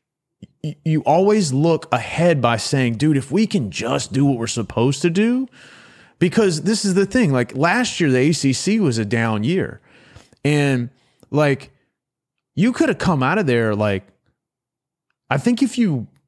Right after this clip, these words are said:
win the A C C last year and you lose one game, you're in the college football playoff if Drake May's your quarterback, 'cause I think that matters, right? And people think that's nuts 'cause,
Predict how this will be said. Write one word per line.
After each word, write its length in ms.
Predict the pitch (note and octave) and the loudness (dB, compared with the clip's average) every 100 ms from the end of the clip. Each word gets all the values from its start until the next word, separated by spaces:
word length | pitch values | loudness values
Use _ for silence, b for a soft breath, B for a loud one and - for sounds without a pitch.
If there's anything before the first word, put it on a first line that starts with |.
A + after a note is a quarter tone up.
| - | -14
win 360 | G#2+ C#3+ G3 | -2 0 2
the 100 | F3+ | 2
A 180 | B2+ D3+ | 2 0
C 240 | D#3+ D#3 D3 | 0 -2 -2
C 220 | - C3+ | 0 0
last 360 | D#3 E3 E3 | 0 -2 -2
year 340 | F3+ F3 F#3 F3+ | -2 0 -2 -2
and 180 | A#2+ B2+ | -2 0
you 120 | D3 | 0
lose 280 | C#3+ D3 D#3+ | 2 2 2
one 240 | B2 C#3 C#3 | 0 0 0
game, 400 | G#2+ B2 E3+ G#3+ _ b b b _ _ _ | 0 0 -2 -6 _ b b b _ _ _
you're 140 | D3 | 0
in 60 | C4+ | 2
the 80 | C#4+ | 0
college 340 | C3 A#2 A2 | 2 0 0
football 360 | - C#3+ G2 E2+ | -2 0 0 -2
playoff 420 | - F2 D#2+ F#2 | -2 -2 -2 -2
if 160 | A2 | -4
Drake 260 | - A2+ G#2 | 0 0 0
May's 240 | G#2+ G2 | 0 -2
your 100 | E2+ | -2
quarterback, 400 | - G#2+ F2 C2+ | -4 -2 -2 -2
'cause 140 | B1+ C3 | -2 0
I 80 | D#3 | 0
think 300 | - D3 A#2 | 0 -2 0
that 160 | G2+ | -2
matters, 580 | G2 A#2 G2 - - - - b b b | 0 -2 -2 -6 -14 -18 -20 b b b
right? 360 | G#2+ G#2+ B2+ - | 0 2 0 -2
And 100 | C#3 C3 | -4 0
people 180 | B3 B3 | 2 2
think 200 | F3 A2+ | 0 0
that's 200 | G2 - | -2 -2
nuts 360 | C#3+ F3 E3+ - | 0 2 0 -2
'cause, 280 | C3 A2 | -4 -4